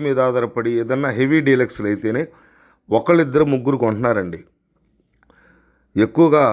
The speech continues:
పద్నాలుగు వేల నుంచి పద్నాలుగు వేల రెండు వందలు, మూడు వందలు ఎక్కువ జరిగితే పద్నాలుగు వేల ఐదు వందలు ఒకళ్ళిద్దరు మాత్రమే కొంటున్నారు హెవీ డీలక్స్ క్వాలిటీ. క్వాలిటీ మాత్రం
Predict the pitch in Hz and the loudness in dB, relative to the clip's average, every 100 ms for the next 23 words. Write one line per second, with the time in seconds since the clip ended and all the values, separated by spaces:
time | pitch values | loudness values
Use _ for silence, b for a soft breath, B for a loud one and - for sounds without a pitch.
0 | 98 - - 127 120 143 139 143 151 147 | -2 -6 -4 -2 0 0 2 2 0 -2
1 | 123 - 123 117 131 131 131 127 117 127 | -6 -4 -4 -2 -2 0 0 0 0 0
2 | 127 147 147 127 131 147 131 - 160 123 | 0 0 0 2 2 2 0 2 0 2
3 | 107 95 117 156 - b b b _ 135 | 0 -2 -6 -8 -12 b b b _ -2
4 | 131 147 180 170 156 143 139 135 175 151 | -2 2 2 4 4 2 2 -2 -2 -2
5 | 120 147 131 110 123 113 131 139 - 104 | -2 -2 -2 -2 -2 -2 -4 -6 -4 -4
6 | 104 104 135 127 120 127 117 104 95 - | -2 -2 -2 -2 2 2 4 0 -4 -8
7 | - 98 87 - _ _ _ _ _ _ | -4 -4 -4 -10 _ _ _ _ _ _
8 | _ _ _ _ - _ _ _ _ _ | _ _ _ _ -20 _ _ _ _ _
9 | _ _ _ - 117 143 147 131 120 | _ _ _ 0 4 4 2 0 0